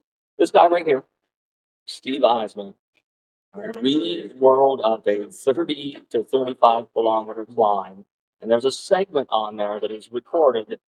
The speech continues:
and it is almost the entire time on the Paulson Bridge. And Steve,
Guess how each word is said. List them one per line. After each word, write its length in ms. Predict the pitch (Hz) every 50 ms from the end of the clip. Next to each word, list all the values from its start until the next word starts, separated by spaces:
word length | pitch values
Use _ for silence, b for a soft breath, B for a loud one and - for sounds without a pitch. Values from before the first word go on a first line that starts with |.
| _ _ _ _ _
and 320 | - 110 113 110 110 110 110
it 120 | 123 123
is 120 | 127 113
almost 560 | - - - 127 135 139 139 143 143 135 - -
the 140 | 135 127
entire 420 | 123 117 - - 120 120 120 127 123
time 420 | - - 120 113 110 107 107 104 107 104 110 110 110 _ 113 113 _ - - 117
on 140 | 107 107 107
the 60 | 107 - _ _
Paulson 440 | - 117 113 117 - - - 113 110
Bridge. 520 | 101 110 107 101 95 98 - _ - - _ _ _ _ _ _ _ _ _ _ _ _ _ _ _
And 440 | 117 117 117 113 117 113 117 113 -
Steve, 720 | - - - - - _ - 196 196 170 143 135 131 139